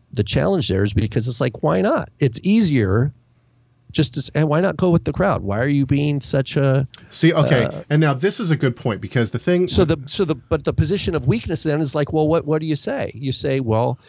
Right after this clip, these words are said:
Speaker 1: you try to go back to the scriptures, but it, it means people have to learn a new way of being in the world.
Speaker 2: God has given us festivals and has given <laughs> us, uh, times to celebrate and
Speaker 1: Thank-,
Speaker 2: ways to do it.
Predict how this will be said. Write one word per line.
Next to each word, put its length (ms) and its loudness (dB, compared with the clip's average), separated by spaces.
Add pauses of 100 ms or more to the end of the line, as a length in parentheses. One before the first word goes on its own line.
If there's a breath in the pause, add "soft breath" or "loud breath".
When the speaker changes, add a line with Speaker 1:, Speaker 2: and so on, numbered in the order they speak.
(140 soft breath)
Speaker 1:
you 100 -4
try 220 0
to 80 0
go 100 -2
back 200 -2
to 60 -6
the 60 -6
scriptures, 400 -6
but 200 -8
it, 100 -8
it 180 -4
means 280 4
people 320 0
have 160 4
to 100 0
learn 240 2
a 60 4
new 200 0
way 240 2
of 200 -4 (500)
being 300 2
in 100 0
the 80 -4
world. 640 -6 (100)
Speaker 2:
God 280 4
has 200 -2
given 300 0
us 360 -4
festivals 800 0
and 140 2
has 240 2
given 280 4
<laughs> 160 2
us, 240 0 (480 soft breath)
uh, 260 4
times 320 4
to 60 -10
celebrate 520 2
and 140 4
Speaker 1:
Thank-, 60 2
Speaker 2:
ways 200 4
to 80 4
do 200 4
it. 200 0